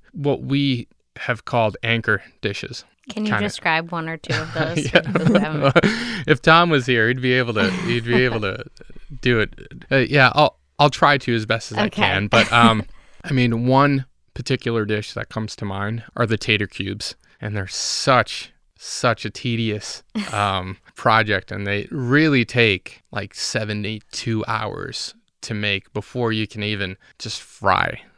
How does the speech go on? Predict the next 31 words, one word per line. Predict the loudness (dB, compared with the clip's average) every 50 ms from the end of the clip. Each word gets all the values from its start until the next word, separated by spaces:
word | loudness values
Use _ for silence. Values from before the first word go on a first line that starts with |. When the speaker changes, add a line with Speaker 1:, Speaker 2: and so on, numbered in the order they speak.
| _ _ _ _ -4
Speaker 2:
And | 0 0
this | 2 2 0 -2
is | -4 -4
a | -4 -4
potato. | -4 -6 -8 -8 -8 -8 -8 -8 -8 -12 -14 -14 -8 -2
Speaker 1:
And | 0 0
this | 2 2 2
is | 2 4
a | 6
potato. | 6 6 6 6 6 8 8 8 6 6 6 4
Speaker 2:
<laughs> | 2 0
Okay, | -4 -4 -4 -4
just | -4 -6 -10 -8
clarify. | -6 -6 -6 -6 -4 0 4
Speaker 1:
So | 6 6
there's | 8 8 6 8
a | 6 4
particular | 4 4 0 0 0 4 4 6 6 8 6 6 4 2 -2 -18 -20 _ _ _ -8
count | -2 0 0 0 0 -2 -6 -10 -16 _ -8
of | -8 -6 -6
potatoes. | -6 -8 -6 -4 -4 -2 -2 -4 -6 -10 -14 _ _ _ _ _ _ _ -12
That | -8 -2 0 0 0 -2 -2
potato | -4 -4 -2 0 0 0 0 0 -2 -4 -6 -10 -16 _
gets | -18 -18 -16 -16 -8
peeled, | -2 2 2 4 4 2 0 -2 -6 _ _ _ _ -12
gets | -12 -12 -12 -12 -10
chopped, | -4 0 0 2 2 0 -4 -4 -20 _ _ _ -2
gets | -2 -2 -2 -2 -6 -8 -8 -8 -10 -14 _ _ -12
put | -6 -4 -4 -4
in | -2 -4
a | -4